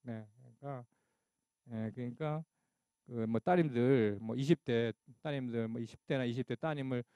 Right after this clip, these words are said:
둔 분이 계시다면 뭐 손발 차다는 거를 그렇게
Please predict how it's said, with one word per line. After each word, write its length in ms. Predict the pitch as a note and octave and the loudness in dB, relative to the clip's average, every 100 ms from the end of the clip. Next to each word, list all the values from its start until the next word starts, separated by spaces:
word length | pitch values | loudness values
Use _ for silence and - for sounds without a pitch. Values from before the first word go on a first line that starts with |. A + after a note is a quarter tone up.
| _ _ | _ _
둔 200 | D3 C#3+ | -6 0
분이 300 | C3+ B2 B2+ | 0 0 0
계시다면 760 | A#2+ - - A#2 C#3 E3+ G#2 G#2 | -2 -4 -6 -2 2 4 2 -4
뭐 80 | G#2+ | -10
손발 240 | D#3 C#3+ | -6 -6
차다는 360 | - C3+ B2+ A#2+ | -6 -6 -6 -4
거를 200 | A#2 C#3 | -4 -6
그렇게 400 | - C3 - D#3+ | -4 -4 0 -2